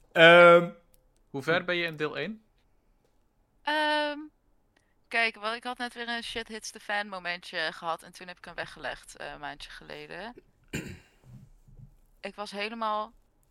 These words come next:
Speaker 3: in, midden in die, eh, de, de factory en toen waren ineens allemaal plot twists.
Speaker 1: Oh, ja.
Speaker 3: Ja.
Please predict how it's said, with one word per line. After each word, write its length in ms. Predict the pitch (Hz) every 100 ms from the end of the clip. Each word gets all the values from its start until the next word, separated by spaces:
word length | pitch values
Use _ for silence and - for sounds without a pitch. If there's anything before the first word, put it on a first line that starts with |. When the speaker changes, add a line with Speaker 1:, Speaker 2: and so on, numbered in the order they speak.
| _ _ _ _
Speaker 3:
in, 400 | 208 202 - 180
midden 380 | 185 208 226 226
in 100 | 220
die, 220 | 214 208
eh, 220 | 196 185 185
de, 80 | 185 -
de 140 | - -
factory 560 | - 214 - - 202 202
en 120 | 190
toen 460 | 196 196 196 190 -
waren 260 | - 185 185
ineens 200 | 185 190
allemaal 200 | 196 175
plot 200 | - 139
twists. 520 | - 120 - - - - _ - - -
Speaker 1:
Oh, 320 | 101 98 - -
ja. 320 | 85 82 76 - _
Speaker 3:
Ja. 180 | 165 143